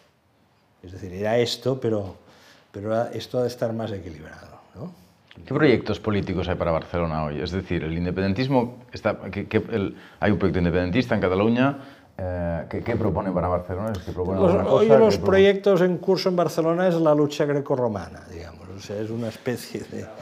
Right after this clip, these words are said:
Speaker 1: combate entre tendencias en las que nadie nunca, ¿sabes? La lucha grecorromana cuesta saber quién ha ganado, hay que ser muy especialista, ¿no? Pues, el que está abajo luego parece arriba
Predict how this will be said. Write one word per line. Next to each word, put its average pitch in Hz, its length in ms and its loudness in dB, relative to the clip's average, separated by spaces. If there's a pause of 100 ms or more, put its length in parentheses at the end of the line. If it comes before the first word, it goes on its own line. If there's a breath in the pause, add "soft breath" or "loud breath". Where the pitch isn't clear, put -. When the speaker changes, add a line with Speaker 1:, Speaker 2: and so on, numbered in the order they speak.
(340 loud breath)
Speaker 1:
combate 123 580 -2
entre 113 260 -4
tendencias 117 920 -4 (640 loud breath)
en 113 300 -8
las 107 260 -6
que 120 140 -6
nadie 120 340 -2
nunca, 117 340 -8 (100)
¿sabes? 117 280 -6
La 117 100 -4
lucha 110 300 -4
grecorromana 113 580 -2
cuesta 127 240 -4
saber 107 360 -6
quién 85 140 -12
ha 82 60 -10
ganado, 87 440 -14
hay 87 200 -16
que 104 120 -16
ser 87 180 -14 (160)
muy 92 80 -16
especialista, - 760 -16
¿no? 92 80 -20
Pues, - 920 -18
el 107 60 -12
que - 80 -14
está 110 260 -10
abajo 107 440 -8
luego 110 240 -8
parece 110 440 -12
arriba 131 360 0